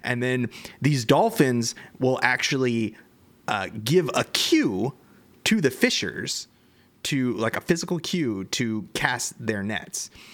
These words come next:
And so, um, <laughs> so th-, this is actually an activity that we haven't, um, that people have kinda known about. And it's, it's something that we don't get to see very often. Like, we, we, we have, um, uh, you know, interspecies cooperation's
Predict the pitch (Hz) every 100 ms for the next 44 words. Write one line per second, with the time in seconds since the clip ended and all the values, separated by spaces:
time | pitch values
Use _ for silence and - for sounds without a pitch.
0 | - - 110 107 - 117 107 104 82 101
1 | 98 92 90 85 _ _ - - - -
2 | - 160 - 240 - 156 135 123 - -
3 | 180 185 143 208 - 165 143 180 - 156
4 | 127 120 120 - 175 147 110 104 113 123
5 | 139 117 107 98 - _ - 113 101 95
6 | 92 - 120 190 160 123 113 135 117 87
7 | 87 143 95 107 104 - 117 104 - 120
8 | 110 - 151 160 151 127 113 - - -
9 | 139 202 170 175 165 - 180 139 135 104
10 | 110 - 90 113 175 143 180 170 175 202
11 | 175 170 170 165 - - - - 127 120
12 | 113 104 104 - _ _ _ _ _ -
13 | - _ 147 113 123 104 165 190 160 180
14 | 147 127 - 135 123 113 127 139 135 -